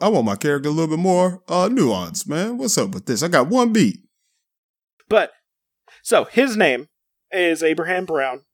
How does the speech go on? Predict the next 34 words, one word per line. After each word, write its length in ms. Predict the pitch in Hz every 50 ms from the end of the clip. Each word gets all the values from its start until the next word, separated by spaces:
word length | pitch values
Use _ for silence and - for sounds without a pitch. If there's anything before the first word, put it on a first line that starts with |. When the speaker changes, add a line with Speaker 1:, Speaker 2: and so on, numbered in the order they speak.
| _ -
Speaker 2:
Also, 440 | 202 180 - - 208 185 143 143 - _ _ _ _ _ _ - 180 160 147 156
great 280 | 185 208 175 180 180 165
name. 300 | 160 147 135 123 113 _ _ _ _ _ _ _ _
Love 380 | 151 160 165 185 214 214 214 214
that 220 | 202 175 165 156
name. 260 | 151 143 131 120 110 110 -
Speaker 1:
I 280 | 147 143 139 135 131
love 360 | 127 127 127 123 120 113 117
it. 260 | 117 104 - 214 - -
I 140 | 135 131
can't 240 | 131 160 151 135 127
get 100 | 127 123
off 240 | 117 117 113 110 -
of 160 | 117 104 98
it. 80 | 101 85
Abraham 540 | 123 143 147 139 147 147 151 151 147 147 143
Brown. 480 | 143 135 127 120 104 92 90 82 - _ _ -
Speaker 2:
Just 220 | 190 185 - -
real 180 | 190 208 220 214
good. 240 | - 196 165 156
Also, 380 | 180 208 233 233 - 262 254 240
just 180 | - 226 208 -
that 180 | 240 220 214 175
afro 400 | 180 180 196 - - 214 202 180
is 80 | 156
on 160 | 160 139 127 131
point. 340 | - - 175 208 269 320 _ _ _ _ _ _ _ _ _ _ _ _ _ _ _ _ _ _ _ _ _ _ _ _ _ _ _ _ _ _ _ _ _ -
Like, 220 | 185 180 175 165 -
he 140 | 202 208
even 180 | 226 214 226 202
has, 220 | 202 202 196 196
like, 180 | 190 190 185 -
a, 200 | 175 165 156 -
like, 260 | 160 165 160 160 160